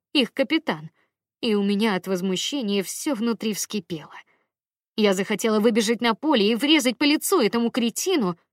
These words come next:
хотя, будем честны, со своим карликовым ростом даже не дотянулась бы до него. Однако Рейден не поддался на очевидную провокацию, лишь сжал челюсти и двинулся дальше.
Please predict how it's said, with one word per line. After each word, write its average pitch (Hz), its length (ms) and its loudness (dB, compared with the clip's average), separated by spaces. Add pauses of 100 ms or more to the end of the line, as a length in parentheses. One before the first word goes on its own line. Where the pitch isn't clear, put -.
(120)
хотя, 320 420 -2
будем 185 260 -2
честны, 269 560 -2 (280)
со - 160 -4
своим 349 360 2
карликовым 247 600 2
ростом 214 480 -2 (540)
даже 269 300 4
не 262 100 0
дотянулась 262 580 0
бы 175 140 -4
до 190 80 -2
него. 180 320 -2 (840)
Однако 277 420 2
Рейден 269 360 2
не 269 80 -2
поддался 254 520 -2
на 165 120 -2
очевидную 190 520 -2
провокацию, 214 680 -2 (500)
лишь 311 220 4
сжал 220 300 2
челюсти 247 500 0
и 226 140 0
двинулся 214 520 -2
дальше. 165 400 -8